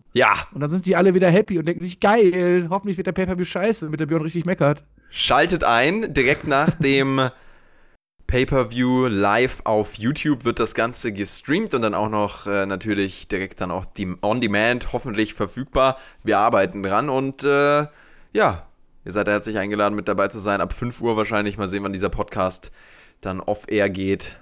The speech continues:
Speaker 1: Hoffen wir mal, dass der so unter drei Stunden bleibt. Glaub ich nicht. Aber W W E hat sich ja, was die Länge angeht,
Speaker 2: Der
Speaker 1: in der
Speaker 2: Podcast
Speaker 1: letzten
Speaker 2: oder der
Speaker 1: Zeit,
Speaker 2: Pay-Per-View?
Speaker 1: <laughs> in letzter Zeit wieder ein bisschen eingekriegt. Ja,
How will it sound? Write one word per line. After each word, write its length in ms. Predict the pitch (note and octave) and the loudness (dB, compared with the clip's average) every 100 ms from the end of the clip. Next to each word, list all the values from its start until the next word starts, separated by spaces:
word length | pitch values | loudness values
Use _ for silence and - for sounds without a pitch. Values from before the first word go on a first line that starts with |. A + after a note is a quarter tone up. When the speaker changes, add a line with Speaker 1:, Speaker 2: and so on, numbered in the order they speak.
| - | -4
Speaker 1:
Hoffen 140 | C#3+ G#3+ | 0 2
wir 60 | |
mal, 120 | F3 | 2
dass 160 | D#3+ B2+ | 2 2
der 220 | C#3+ C3+ | 2 2
so 320 | A#2+ A#2 A2+ A2 - _ _ _ _ _ _ _ | 4 2 2 -2 -20 _ _ _ _ _ _ _
unter 300 | D#3 F3+ G#3 | 0 4 4
drei 200 | D3+ D#3 | 4 2
Stunden 400 | D3+ E3 E3 D#3 | 2 -2 -2 0
bleibt. 580 | D3 D3 D3+ - - - - _ _ _ _ | 4 4 4 -2 -8 -8 -18 _ _ _ _
Glaub 200 | - A#2 | 0 2
ich 80 | C3 | 2
nicht. 340 | C#3 C3+ - - _ _ - | -2 -4 -6 -18 _ _ -2
Aber 460 | G#2+ G#2+ G#2 G#2 G#2+ | 2 4 4 2 0
W 140 | A2 | 0
W 100 | A#2 | 2
E 60 | A2 | 2
hat 140 | A2+ | 0
sich 100 | B2+ | -2
ja, 160 | B2 G#2+ | 0 0
was 120 | G2+ | 0
die 100 | A2+ | 0
Länge 280 | G2+ A#2 E3+ | 0 2 0
angeht, 500 | D3 D3 D3+ D#3 - | 0 0 0 0 -4
Speaker 2:
Der 100 | A#2+ | -6
Speaker 1:
in 0 | |
der 60 | - | 0
Speaker 2:
Podcast 380 | A#2 A#2+ A3 | 2 4 4
Speaker 1:
letzten 160 | G3+ F3+ | 4 4
Speaker 2:
oder 120 | F3 | 4
der 20 | |
Speaker 1:
Zeit, 180 | E3 D#3 | 4 2
Speaker 2:
Pay-Per-View? 300 | D3 B2 B2 - E3 | 0 -2 -2 0 2
Speaker 1:
<laughs> 140 | E3+ | 2
in 60 | F3 | 2
letzter 440 | E3+ - D3 A3+ | 0 0 -2 0
Zeit 280 | - C3+ C3+ | 2 4 4
wieder 100 | C3+ | 2
ein 60 | B2 | 2
bisschen 180 | C3 B2 | 0 2
eingekriegt. 420 | B2+ B2 C3+ - - F#3+ | 2 0 -4 -8 -10 0
Ja, 140 | B2+ | 2